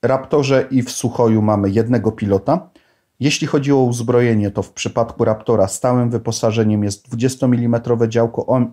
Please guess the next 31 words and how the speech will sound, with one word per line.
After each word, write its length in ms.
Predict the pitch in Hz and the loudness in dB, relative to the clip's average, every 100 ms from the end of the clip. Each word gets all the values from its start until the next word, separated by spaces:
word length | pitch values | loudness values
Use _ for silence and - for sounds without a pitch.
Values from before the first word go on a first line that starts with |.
| - _ - | -8 _ -2
M 300 | 135 120 110 110 _ _ | 2 2 2 -2 _ _
sześćdziesiąt 600 | - 135 120 127 139 123 | -4 -2 0 -2 0 0
jeden 280 | 120 117 113 | 2 2 0
A 120 | 117 113 | 0 -2
dwa 240 | 110 107 | 0 0
Vulcan 540 | 110 113 98 123 170 185 _ _ _ - | 2 0 2 0 -2 -4 _ _ _ -6
i 100 | 135 | -4
tutaj 480 | 139 135 127 123 127 - _ _ 113 | -2 0 2 0 -2 -12 _ _ -2
jest 320 | 113 113 113 | 0 0 -4
zapas 460 | 110 120 117 107 | -2 0 0 -2
czterystu 580 | - - - 120 120 127 | -4 -4 -2 -2 0 0
osiemdziesięciu 640 | 113 117 107 104 110 104 | 0 2 0 0 -2 0
naboi. 400 | 104 95 95 120 185 _ _ _ _ _ _ - | 0 0 0 -2 -4 _ _ _ _ _ _ -10
W 60 | |
Suchoju 480 | - 185 165 151 139 | -2 0 2 4 4
jest 260 | 123 117 - | 4 2 0
to 220 | 110 110 | -2 -4
trzydziestomilimetrowe 1120 | - - 131 131 135 123 120 113 113 120 117 110 | -8 -4 -2 -2 0 0 2 0 0 0 0 2
działko 340 | 117 110 110 | 2 2 0
dziewięć 400 | 113 117 110 - | -2 -2 -2 -2
A 120 | 113 113 | -4 -4
czterdzieści 680 | - - 110 110 113 - | -4 -2 -2 -2 -4 -6
siedemdziesiąt 540 | 110 113 110 107 117 104 | -4 0 0 0 -2 -2
jeden 260 | 104 104 | 0 -2
K. 320 | 95 117 170 - _ _ _ _ | -2 -2 -2 -6 _ _ _ _
Nie 160 | 117 123 | 0 2
wiem, 220 | 113 107 | 2 0
i 160 | 101 104 | -2 -6
z 120 | 107 | -2
jakim 320 | 113 110 113 | 0 0 0
zapasem 680 | 104 107 107 101 - 104 104 | 0 0 0 -2 0 0 -2